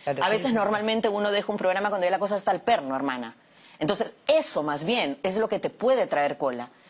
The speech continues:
Speaker 2: Pero si tú cierras una buena etapa dejando una buena imagen para tu canal, para tu programa, para los chicos, para tu espacio, para ti, para tu familia, por otras decisiones,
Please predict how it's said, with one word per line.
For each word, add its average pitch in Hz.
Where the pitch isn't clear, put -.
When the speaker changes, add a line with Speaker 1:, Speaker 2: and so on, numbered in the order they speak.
Speaker 2:
Pero 180
si 175
tú 254
cierras 233
una 196
buena 196
etapa 185
dejando 208
una 196
buena 202
imagen 170
para 247
tu 226
canal, 196
para 165
tu 170
programa, 180
para 165
los 156
chicos, -
para 170
tu 170
espacio, 208
para 160
ti, 240
para 165
tu 175
familia, 175
por 180
otras 233
decisiones, 214